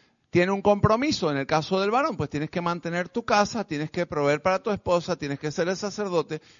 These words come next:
Viene el beneficio, pero también viene el compromiso. Amén. Vives en una nación,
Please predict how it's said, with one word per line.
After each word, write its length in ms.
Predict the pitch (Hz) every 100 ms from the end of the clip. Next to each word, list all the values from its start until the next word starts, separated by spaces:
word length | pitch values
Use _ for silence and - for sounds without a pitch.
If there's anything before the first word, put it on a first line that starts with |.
| -
Viene 320 | 135 185 196
el 60 | 196
beneficio, 540 | 202 190 208 - 143
pero 140 | 131
también 280 | 131 139 143
viene 180 | 143 139
el 80 | 123
compromiso. 680 | 127 117 123 127 120 - _ _ _ _ _ _ _ _ _ _ _ _ -
Amén. 340 | 110 196 247 _ _ _ _ _ _ _ _ _ _ _ _ _ _ _ _
Vives 280 | 120 135 151
en 100 | 156
una 160 | 170 180
nación, 580 | 190 - 247 233 196